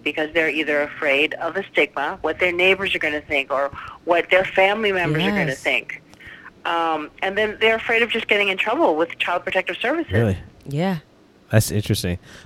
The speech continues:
Speaker 3: I guess for us, it was like, "No, we, we have to let people know because somebody's going through this, and we don't want them to go through the same thing we went through." Uh, I think the benefit for us is that we took a chance within the first two months of him being diagnosed that we said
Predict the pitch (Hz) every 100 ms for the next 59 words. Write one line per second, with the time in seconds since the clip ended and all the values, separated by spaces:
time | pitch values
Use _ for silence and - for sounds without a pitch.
0 | - 147 165 135 - 131 143 127 123 110
1 | 113 107 - 107 110 107 95 85 107 110
2 | 104 110 107 95 113 110 104 98 - 98
3 | 92 95 - - 98 - 117 131 110 107
4 | 107 101 101 - 98 110 110 104 98 98
5 | 92 95 107 92 104 95 90 92 95 85
6 | 73 - 50 - - - - - - -
7 | 95 92 85 - - 120 104 120 120 117
8 | 92 - 131 123 107 95 98 - - 92
9 | 113 - 127 95 - - 135 117 80 -
10 | - - _ _ - - - - 107 101
11 | - - - 147 143 - - - _ -
12 | 175 165 131 156 - 110 131 117 127 110
13 | 117 104 101 113 90 - 90 90 - 92